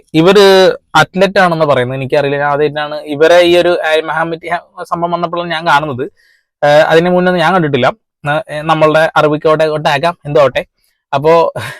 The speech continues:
ഇവര് സിനിമയിൽ അഭിനയിക്കാൻ ഒരു അവസരം കിട്ടിയപ്പോൾ, ഒരു ചെറിയൊരു ക്യാരക്ടർ കിട്ടിയപ്പോഴത്തേനും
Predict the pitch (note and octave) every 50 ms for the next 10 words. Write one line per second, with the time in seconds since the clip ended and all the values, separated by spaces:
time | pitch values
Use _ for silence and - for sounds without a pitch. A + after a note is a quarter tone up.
0 | - _ _ _ _ _ _ _ _ D3+ D3 D3 E3 F3 F3+ G3 G3+ G3+ G3+ G3
1 | E3 - - - _ _ _ _ _ _ _ _ - - F3+ F3+ F#3+ G#3 G#3 G#3+
2 | G#3 F3+ F3 F3+ F#3 F3+ F3 F#3+ F3+ F#3 F3 E3 D#3 D3+ - E3+ E3 E3 D#3 D3
3 | C3+ C#3 C3+ B2+ C3 D#3 E3+ - - E3+ E3 F3+ F#3+ F#3+ F#3 F3+ E3 D3 C#3+ D3
4 | C#3 _ - D#3+ D#3 D3 C3 C#3 C#3 C3 C3+ B2+ B2 C3 B2+ D3 F3+ A3+